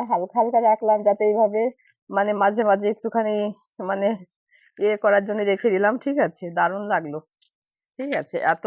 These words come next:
সুন্দর মানে চুল কাটলাম আর কি, এখন একটু ভালোই লাগছে, দেখো। তাহলে তোমাদের জন্য আজকে আমি বগলের চুলও কেটে ফেললাম। তোমরা বলেছো, "বৌদি,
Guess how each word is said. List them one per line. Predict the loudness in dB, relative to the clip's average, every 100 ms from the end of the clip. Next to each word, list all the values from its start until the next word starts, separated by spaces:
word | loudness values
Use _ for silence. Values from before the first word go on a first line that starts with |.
| -8
সুন্দর | -8 -10 -4 -2
মানে | -2 -4 -4
চুল | -6 -4
কাটলাম | -2 -4 -2 0 0
আর | -2
কি, | -4 -8 -8 _ _
এখন | -6 -2 -2
একটু | -2 -2
ভালোই | 0 0 0 0
লাগছে, | -2 -2 -4
দেখো। | -2 -2 -4 -12 -14 -16 _ _ _ _ _ -4
তাহলে | -2 0
তোমাদের | -2 -2 -2 -2 -4
জন্য | -4 -4 -2
আজকে | -2 -2
আমি | -2 -2 -4
বগলের | -4 -4 -4 -6
চুলও | -6 -4 -4
কেটে | -4 -6 -6
ফেললাম। | -4 -2 -4 -4 _ _ _
তোমরা | -8 -6 -6
বলেছো, | -4 -8 -8 -8 -6
"বৌদি, | -6 -6 -8